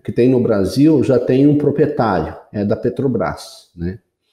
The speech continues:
Não tem como você pesquisar aí, pra você conseguir uma molécula aí, é muito difícil, demanda muito dinheiro.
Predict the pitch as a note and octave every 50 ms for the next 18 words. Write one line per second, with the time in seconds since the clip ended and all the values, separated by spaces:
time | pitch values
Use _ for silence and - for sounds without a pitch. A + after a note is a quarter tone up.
0 | _ _ _ _ _ _ _ - F#2 F#2 G2+ A2+ A2+ - C3 B2 A#2 - A2+ G2+
1 | G2 G2 - G#2 - - G#2+ - - - G2+ F#2+ G#2+ G#2 G#2 G#2 G2 A2+ B2+ B2+
2 | - A2 G#2 F#2+ G2+ - - A2+ G#2+ - A2 G#2 - A2 G2 G#2+ A2+ A2 A2 G#2
3 | F#2+ F#2 G2+ G#2+ G2+ - - G#2 F#2 F#2 F#2+ A2+ B2+ B2+ - - _ _ _ _
4 | - G#2 G#2+ B2+ A#2+ A#2 B2 A#2+ D#3 D3 C#3+ D3 D3 - - B2+ A2 G2+ - -
5 | A#2 A#2+ A#2+ B2 A#2+ B2 A2+ G#2+ A#2 B2+ B2 - A#2+ G2+ A#2+ G#2+ F#2+ F2+ F2 D#2+